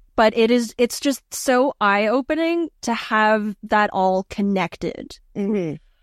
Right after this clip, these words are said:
Speaker 1: Um, and to be, to have that, like,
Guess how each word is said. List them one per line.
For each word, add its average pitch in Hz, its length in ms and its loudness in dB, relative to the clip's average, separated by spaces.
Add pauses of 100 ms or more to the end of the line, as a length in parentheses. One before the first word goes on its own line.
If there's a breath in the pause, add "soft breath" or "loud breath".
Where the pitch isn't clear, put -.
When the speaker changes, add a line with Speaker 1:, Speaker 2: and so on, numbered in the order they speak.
(280)
Speaker 1:
Um, 196 580 0 (1300)
and 214 420 2 (800)
to 269 200 0
be, 233 420 -2
to 254 100 -4
have 262 540 0
that, 233 220 2
like, 214 320 0